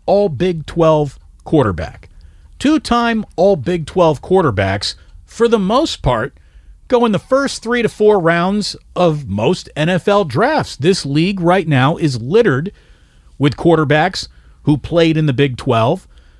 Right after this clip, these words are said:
So he is in a group that you would think, just by definition, raised expectations. But he falls to the last pick in the draft. So the default setting on this young man becomes,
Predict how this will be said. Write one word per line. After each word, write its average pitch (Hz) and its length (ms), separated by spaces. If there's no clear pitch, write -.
So 220 460
he 233 300
is 156 200
in 254 160
a 254 60
group 170 680
that 175 200
you 180 100
would 180 140
think, 175 380
just - 220
by 185 120
definition, 160 640
raised 143 320
expectations. 135 1040
But 127 140
he 139 120
falls 185 520
to 220 100
the 185 100
last 170 380
pick 185 180
in 180 80
the 180 80
draft. 185 440
So - 160
the 135 120
default 196 640
setting 185 380
on 120 160
this 117 220
young 110 240
man 113 240
becomes, 170 480